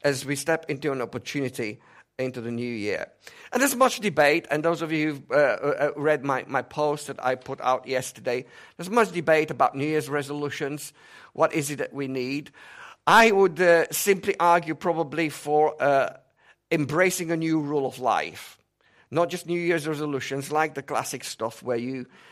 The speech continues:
sign up for the gym, uh, and, and then by February you've given up. What we want is that sort of lasting change that affects our spiritual lives.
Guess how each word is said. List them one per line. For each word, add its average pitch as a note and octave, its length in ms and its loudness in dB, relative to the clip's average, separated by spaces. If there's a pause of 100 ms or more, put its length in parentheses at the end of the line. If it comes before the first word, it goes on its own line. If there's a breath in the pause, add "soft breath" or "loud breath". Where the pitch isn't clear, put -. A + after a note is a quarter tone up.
(280 loud breath)
sign C#3+ 340 0
up C3+ 80 -4
for B2+ 140 -8
the A#2+ 100 -4
gym, C#3 460 0 (420 soft breath)
uh, A#2+ 260 -4
and, C3 240 -4
and C3 180 -4
then C3 180 0
by A#2 160 0
February A#2 580 -6
you've A2+ 220 -8
given A2+ 260 -4
up. A2 320 -4 (400 soft breath)
What D#3+ 180 2
we E3 120 2
want F3+ 320 2
is C#3 160 -4
that D3 180 -2
sort D3 240 -6
of C3 160 -6
lasting D#3 800 -2 (220)
change G2+ 1000 -6 (420)
that B2+ 140 -4
affects - 440 -6
our A2+ 200 -2
spiritual G#2+ 560 -10
lives. - 500 -12